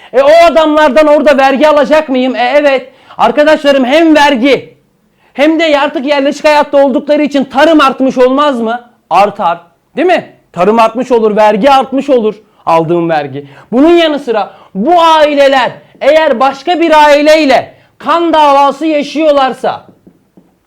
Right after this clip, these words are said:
diyelim ki arkadaşlar A ailesiyle kan davası yaşıyorlarsa, ben Kara Araplar ve Göçer Evleri buraya yerleştirince kan davasını da çözmüş olmadım mı? Oldum. O zaman arkadaşlar ben iç huzuru da arttırmış oldum mu?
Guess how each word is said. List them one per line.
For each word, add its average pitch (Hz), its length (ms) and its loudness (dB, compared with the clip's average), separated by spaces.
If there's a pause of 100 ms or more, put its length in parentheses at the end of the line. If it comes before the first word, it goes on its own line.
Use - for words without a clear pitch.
(800)
diyelim 269 380 -2
ki 269 100 -2
arkadaşlar 240 720 -2 (200)
A 262 340 2
ailesiyle 247 640 -4
kan 277 260 -6
davası 247 440 0
yaşıyorlarsa, 254 880 -2 (260)
ben 277 300 -4
Kara 277 220 -2
Araplar 294 500 -2
ve 277 60 -2
Göçer 254 320 -4
Evleri 277 360 -4
buraya 277 240 2
yerleştirince 262 920 -2 (240)
kan 311 260 -2
davasını 285 520 0
da 226 80 -2
çözmüş 240 420 -2
olmadım 262 460 0
mı? 160 220 -6 (180)
Oldum. 202 480 0 (220)
O 226 120 0
zaman 285 260 0
arkadaşlar 277 680 -2
ben 269 140 0
iç 262 340 -4
huzuru 262 460 -2
da 240 60 2
arttırmış 233 520 -2
oldum 226 320 0
mu? 180 280 -10